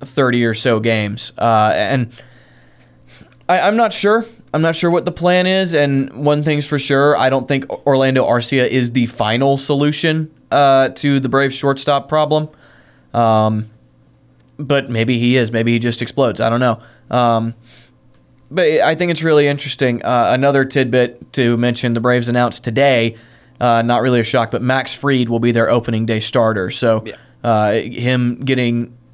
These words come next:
Speaker 1: getting ready to, you know, hopefully be one of the best pitchers in Major League Baseball again. Uh, I'm really excited to see how that order kinda rounds out, 'cause, let's see.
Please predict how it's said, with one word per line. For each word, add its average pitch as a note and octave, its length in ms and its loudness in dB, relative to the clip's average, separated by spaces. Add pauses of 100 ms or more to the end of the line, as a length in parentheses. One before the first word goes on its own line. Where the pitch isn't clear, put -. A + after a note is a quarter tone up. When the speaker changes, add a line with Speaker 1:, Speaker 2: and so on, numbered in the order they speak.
(160)
Speaker 1:
getting C#3 220 0
ready B2+ 300 2
to, A#2+ 260 0
you C3 100 -2
know, A#2 80 0
hopefully B2+ 380 0
be B2 100 2
one B2 160 2
of A#2 60 -2
the A2+ 60 -2
best A#2 200 0
pitchers A#2+ 300 -2
in A#2 100 -2
Major A#2+ 220 0
League A#2+ 180 -2
Baseball A#2 420 0
again. G#2+ 360 -4 (420)
Uh, G#2+ 60 -4
I'm A#2 400 2
really E3 220 2
excited A#2+ 320 2
to A2+ 80 -2
see B2 180 -2
how A#2 200 2
that A2+ 240 2
order A2 400 -2
kinda A2 260 -4
rounds G#2+ 480 -2
out, G#2 320 -2
'cause, A2 260 -4 (500)
let's C#3 160 -2
see. A2+ 300 -2